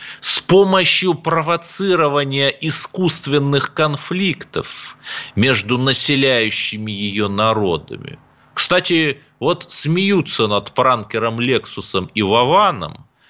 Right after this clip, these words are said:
но когда они дозвонились до заместителя Национального фонда поддержки демократии, нед, то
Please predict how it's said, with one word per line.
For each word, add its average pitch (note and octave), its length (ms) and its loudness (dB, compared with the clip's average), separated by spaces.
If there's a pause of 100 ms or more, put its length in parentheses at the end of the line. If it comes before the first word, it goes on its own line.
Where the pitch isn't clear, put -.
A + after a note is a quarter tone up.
(380)
но C3+ 180 2
когда D#3 560 0
они C#3 380 -6
дозвонились B2 1400 -4 (840)
до A#2+ 840 2 (680)
заместителя G2+ 1500 0 (460)
Национального A#2 1000 0
фонда G2 800 0
поддержки G2 480 -2
демократии, G#2 960 -2 (480)
нед, F#2+ 420 0 (3000)
то A#2+ 680 2